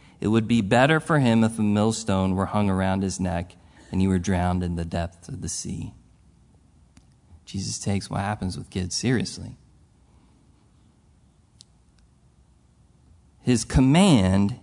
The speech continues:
is clear. It's not just a suggestion. "Let the little children come to me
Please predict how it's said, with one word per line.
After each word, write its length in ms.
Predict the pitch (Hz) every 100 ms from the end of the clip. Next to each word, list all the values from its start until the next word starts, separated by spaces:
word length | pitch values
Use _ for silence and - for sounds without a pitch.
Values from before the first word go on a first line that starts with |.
| -
is 220 | - 98 -
clear. 560 | - 175 95 64 - - - _ _ _ _ _ _ _ _ _ _
It's 180 | -
not 280 | 117 120 127
just 420 | 127 113 - - - _ _ _ _ _ _ _ _ -
a 140 | 110
suggestion. 840 | - 101 95 131 139 - - 90 - - _ _ _ _
"Let 520 | - 107 139 170 -
the 120 | - 143
little 440 | 127 127 120 117
children 540 | 117 - 107 98 95
come 340 | 95 - 147 143
to 180 | - 90
me 340 | 85 87 87